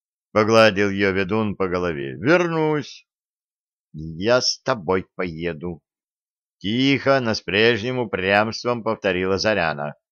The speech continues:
«Батюшка коня даст, припасы соберу, поутру и тронемся. А коли ждать не станешь, сегодня снарядишься,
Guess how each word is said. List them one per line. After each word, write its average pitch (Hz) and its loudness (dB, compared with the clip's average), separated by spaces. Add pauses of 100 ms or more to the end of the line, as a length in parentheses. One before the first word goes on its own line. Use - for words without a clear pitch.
(760)
«Батюшка - -2
коня 98 -2
даст, - -8 (460)
припасы 101 0
соберу, 113 -2
поутру 92 -2
и 135 -4
тронемся. 107 -4 (640)
А 101 2
коли 120 0
ждать 101 2
не 113 -4
станешь, 135 -2
сегодня 107 -2
снарядишься, 107 -4